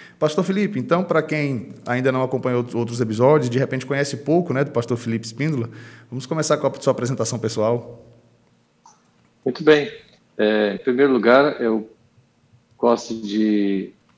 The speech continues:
Speaker 2: me identificar como discípulo de Jesus.
Speaker 1: Amém.
Speaker 2: É, cresci em uma família pastoral, ah, me formei como contador em ciências contábeis, também tenho formação em música.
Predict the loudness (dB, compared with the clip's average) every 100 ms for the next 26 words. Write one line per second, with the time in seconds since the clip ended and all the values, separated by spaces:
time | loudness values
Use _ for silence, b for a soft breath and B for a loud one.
0 | _ -4 -2 -2 0 -2 2 0 0 0
1 | 0 0 -4 -2 -2 -2 -4 -2 -2 0
2 | -2 -4 -14 -16 -20 _ _ -16 -12 -2
3 | 0 4 4 4 6 8 8 8 6 4
4 | 4 4 0 4 6 8 6 2 -12 _
5 | _ _ _ _ _ 0 2 4 4 2
6 | 0 -2 -10 _ -2 0 4 4 8 8
7 | 8 8 6 2 -6 _ _ _ _ _
8 | _ _ _ -16 -16 -2 0 4 2 2
9 | 2 4 4 8 8 8 6 0 0 -6
10 | -6 -4 4 4 6 2 0 0 0 2
11 | 0 0 0 -2 -2 0 2 2 0 -6
12 | _ -10 -4 2 2 2 0 0 -2 -2